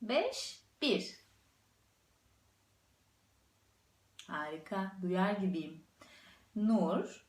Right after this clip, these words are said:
Mert, Ada, Duru. Tel, diz, bal, fok, sal.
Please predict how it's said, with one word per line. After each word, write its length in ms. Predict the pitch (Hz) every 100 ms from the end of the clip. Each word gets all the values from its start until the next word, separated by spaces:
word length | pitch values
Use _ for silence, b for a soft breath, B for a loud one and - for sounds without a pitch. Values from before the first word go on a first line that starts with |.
| _
Mert, 680 | 190 196 180 156 220 - - _ _ -
Ada, 540 | 185 185 196 320 - - _ 185
Duru. 460 | 202 214 196 - - - _ _ _ _ _ _ _ _ _ _ _ _ _ _ _ _ _ _ _ _ _ _ _ _ _ _ _ _ _ _ b b b b b b b _ _ _
Tel, 560 | 285 262 190 202 370 480 - - 180
diz, 520 | 202 196 196 320 - - -
bal, 680 | 185 - 202 202 180 180 180 _ -
fok, 600 | - 196 254 359 - - _
sal. 640 | - - 262 320 311 190